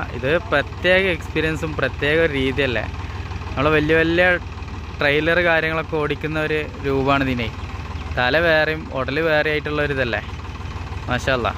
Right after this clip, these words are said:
അടിപൊളി. ഇതിൻ്റെ ഓണർ തോന്നുന്നു, ആളാണ് ഓണർ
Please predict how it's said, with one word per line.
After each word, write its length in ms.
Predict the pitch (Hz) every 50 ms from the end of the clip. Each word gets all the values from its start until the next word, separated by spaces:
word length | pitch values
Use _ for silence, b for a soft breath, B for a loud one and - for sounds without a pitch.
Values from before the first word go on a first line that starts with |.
| - 117
അടിപൊളി. 460 | 120 120 131 - 165 156 147 127 107 - - 87 85 85 85 170 175 175 175 - - - - - - - - - - 170 175 - - - - - - - 202 - -
ഇതിൻ്റെ 180 | 170 170 185 190 175 165
ഓണർ 240 | 165 165 165 165 180 175 170 165
തോന്നുന്നു, 380 | 147 147 151 151 156 156 151 - - - - - - - - - - - - 135
ആളാണ് 260 | 135 147 165 165 165 160 170 160 143 139
ഓണർ 240 | 139 143 143 151